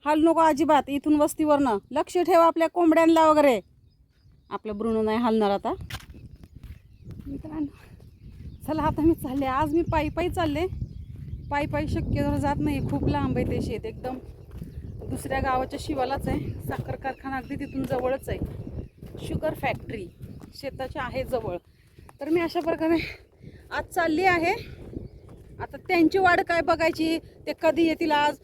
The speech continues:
परत म्हणतील, "राहून दे आता, दुपार झाली, मग उद्या बघू." उद्या म्हणता म्हणता आज चौथा दिवस उगवलाय. कोणाची वाट नाही बघायची.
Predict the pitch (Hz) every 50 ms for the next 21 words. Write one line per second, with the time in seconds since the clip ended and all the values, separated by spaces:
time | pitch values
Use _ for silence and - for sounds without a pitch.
0 | _ - - - 311 330 320 294 294 262 269 320 320 302 349 302 294 320 330 302
1 | 320 311 294 285 285 - 285 285 269 254 269 - - 294 302 285 269 262 254 262
2 | 277 285 269 294 277 269 277 294 254 285 269 269 277 277 269 277 269 277 294 -
3 | 320 311 285 262 254 - 285 285 277 269 269 - 269 269 - - 294 277 254 -
4 | 269 247 262 262 262 254 254 247 233 220 214 349 320 - - - - - - -
5 | - - - - - 233 247 247 - 269 254 240 247 - 247 240 240 233 208 220
6 | 208 214 220 285